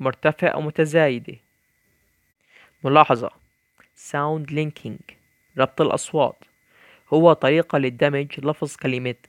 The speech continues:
كلمتين معًا، مما يسهل نطقهما. يتم ربط صوت متحرك مع صوت ساكن. عندما تنتهي كلمة بساكن والأخرى تبدأ بمتحرك، مثلًا at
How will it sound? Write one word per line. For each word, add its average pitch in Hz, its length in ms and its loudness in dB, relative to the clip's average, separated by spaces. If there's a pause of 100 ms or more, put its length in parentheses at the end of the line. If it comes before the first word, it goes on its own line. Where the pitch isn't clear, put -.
كلمتين 135 560 -2
معًا، 131 320 2 (200)
مما 135 220 -4
يسهل 156 500 0
نطقهما. 147 600 -8 (540)
يتم 175 340 2
ربط 170 260 4
صوت 156 280 -4
متحرك 156 540 -2
مع 127 80 -4
صوت 147 280 -4
ساكن. 139 440 0 (460)
عندما 127 320 0
تنتهي 170 420 2
كلمة 156 280 -2
بساكن 139 420 0
والأخرى 143 440 -2
تبدأ 147 260 -2
بمتحرك، 151 800 -2
مثلًا 139 500 -2 (880)
at 156 340 4